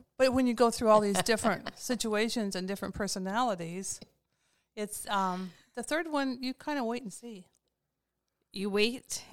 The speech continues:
Speaker 3: and see. Are you still waiting and are you still
Speaker 1: No, but I
Speaker 3: seeing?
Speaker 1: think you have to get to know the people and who they are and what their expectations are, because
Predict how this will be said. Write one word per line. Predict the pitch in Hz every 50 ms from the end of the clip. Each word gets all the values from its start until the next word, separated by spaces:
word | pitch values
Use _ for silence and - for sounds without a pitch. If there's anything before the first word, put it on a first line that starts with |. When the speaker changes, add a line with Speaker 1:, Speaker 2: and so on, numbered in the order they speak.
| - -
Speaker 3:
and | 254 254 262 254
see. | - - 175 143
Are | 160 175
you | 196 208 214 185
still | - - 220 214
waiting | 214 208 214 226 240 240 226
and | 220 220 214
are | 208 196 196
you | 202 202 196
still | - - 392 311 269 262 269
Speaker 1:
No, | 196
but | 294 302
I | 294 285
Speaker 3:
seeing? | 277
Speaker 1:
think | - 277 254 240 220
you |
have | 233 226 -
to | - 226
get | - 202
to | 208 196
know | 190 185
the | 170 175
people | - - 185 170 - - 165 165 165
and | 170 165 175 160
who | 180 214 202
they | 185 180 180
are | 175 170 175 175
and | 175 180
what | 190 180 175
their | - 196 196
expectations | 190 190 - - - 180 - _ - - 175 170 - - 165 160 - 180
are, | 165 165 165
because | 160 175 180 180 170 -